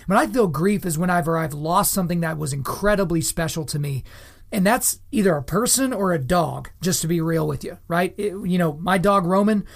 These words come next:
whenever he passes, it's gonna be a problem for a while. And I know that now, right? And this is, you know, Lord willing, years and years in the future. But I can be sad if my team loses a game. I can be sad if my favorite fighter,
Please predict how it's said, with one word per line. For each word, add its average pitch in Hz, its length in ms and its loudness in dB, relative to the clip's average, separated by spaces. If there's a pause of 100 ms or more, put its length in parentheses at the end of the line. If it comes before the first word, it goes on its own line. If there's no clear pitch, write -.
(320)
whenever 185 300 4
he 196 160 2
passes, 208 680 2 (140)
it's 208 180 2
gonna 220 160 2
be 202 140 2
a 190 40 4
problem 170 640 4
for 196 240 2
a 190 60 4
while. 170 320 2
And 180 140 -4
I 180 60 2
know 180 160 4
that 180 280 0
now, 156 540 -2
right? 170 260 -2
And 165 100 0
this 175 160 0
is, 165 140 -4 (420)
you 180 160 0
know, 143 160 -6 (220)
Lord 190 340 4
willing, 180 280 2
years 180 320 4
and 170 120 2
years 165 220 2
in 156 60 -2
the 143 80 -6
future. 156 340 -6 (720)
But 202 240 0 (320)
I 254 80 2
can 320 160 0
be 269 120 2
sad 202 480 2
if 147 120 -2
my 165 80 2
team 190 340 2
loses 165 360 2
a 147 60 -4
game. 143 340 -8 (260)
I 254 120 4
can 269 80 0
be 262 100 2
sad 190 380 4
if 160 180 0
my 180 260 0
favorite 185 300 0
fighter, 170 500 0